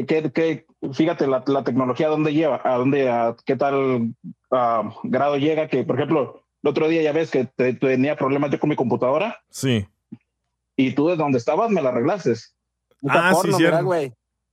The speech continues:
Speaker 2: Sí, cierto.
Speaker 1: Entonces, entonces, ¿tú crees que el gobierno no pueda para tumbar la, la, las aplicaciones y todo eso?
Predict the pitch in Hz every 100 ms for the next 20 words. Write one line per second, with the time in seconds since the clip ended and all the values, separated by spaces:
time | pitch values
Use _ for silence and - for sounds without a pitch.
0 | _ _ - 139 123 147 143 139 165 170
1 | 98 - _ _ _ _ _ _ - 139
2 | 135 160 180 - 175 170 175 165 180 139
3 | 131 127 127 127 139 160 160 151 139 139
4 | 151 127 127 120 110 - 123 120 127 135
5 | 131 120 117 117 117 110 127 120 127 127
6 | 120 127 123 123 127 165